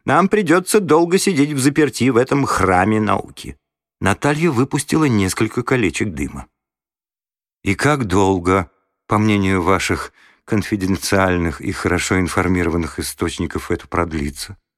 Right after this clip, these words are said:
спросил Давид. "Пока не найдут сыворотку, из которой можно будет выделить вакцину.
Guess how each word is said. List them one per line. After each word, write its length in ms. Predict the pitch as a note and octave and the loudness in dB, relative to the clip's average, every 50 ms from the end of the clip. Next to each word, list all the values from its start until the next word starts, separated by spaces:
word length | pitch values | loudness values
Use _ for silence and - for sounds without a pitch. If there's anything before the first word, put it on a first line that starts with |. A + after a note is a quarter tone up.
| _ _ _ _ _ | _ _ _ _ _
спросил 480 | - - - G2 G2 - - G#2+ G#2+ G#2+ | -8 -2 -2 0 0 0 0 0 0 0
Давид. 440 | G2+ G2+ G2+ G2 G2 F#2+ - _ _ _ _ _ _ _ _ _ _ _ _ _ _ - | 0 -2 -2 -2 -4 -6 -8 _ _ _ _ _ _ _ _ _ _ _ _ _ _ -2
"Пока 320 | E3+ E3 E3 - G#3+ A3 | -2 -2 2 2 2 2
не 120 | A3+ A#3+ | 2 2
найдут 440 | A#3 A3 A3 A3 A3 G3 B3+ C4+ - | 2 2 2 2 2 0 -2 -4 -4
сыворотку, 680 | - - - C#4+ D4+ C#4+ - - - - - - - - _ _ _ _ _ - | -4 -2 0 0 0 0 0 -2 -4 -6 -12 -16 -16 -16 _ _ _ _ _ -8
из 120 | - - - | -8 -2 0
которой 360 | - A#2 G#2 B2+ B2 A#2+ A#2+ | 0 0 2 0 0 2 2
можно 320 | B2 A#2+ A2+ G2 A#2 B2 | 2 2 2 2 2 2
будет 340 | A#2 A2+ B2+ B2 A#2+ A2+ - | 2 0 0 0 0 -2 -2
выделить 460 | A2 A#2 C3+ C#3+ A2+ A#2 A2+ A#2+ - | 0 0 2 2 2 2 0 0 0
вакцину. 600 | A2 B2 B2 - - - - - D2 - - _ | 2 0 0 0 -4 -10 -12 -12 -14 -18 -20 _